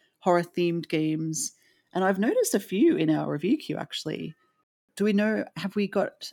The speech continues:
any specific games that we know of for this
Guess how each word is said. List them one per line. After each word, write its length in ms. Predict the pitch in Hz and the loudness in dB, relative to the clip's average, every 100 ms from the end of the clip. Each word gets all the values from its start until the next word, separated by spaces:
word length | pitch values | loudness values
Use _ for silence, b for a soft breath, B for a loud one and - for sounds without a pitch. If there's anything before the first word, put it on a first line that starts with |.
| - | -6
any 600 | 175 175 170 165 165 160 _ _ _ _ _ _ _ _ _ _ | -2 0 -2 -2 -4 -10 _ _ _ _ _ _ _ _ _ _
specific 500 | - - 196 196 190 | -12 -6 -4 2 2
games 300 | - 156 156 | 2 0 0
that 60 | 147 | -2
we 80 | 151 | -2
know 200 | 147 151 | 0 0
of 200 | 180 202 | -4 -8
for 220 | - 175 | -10 -6
this 360 | 165 - - | -4 -4 -6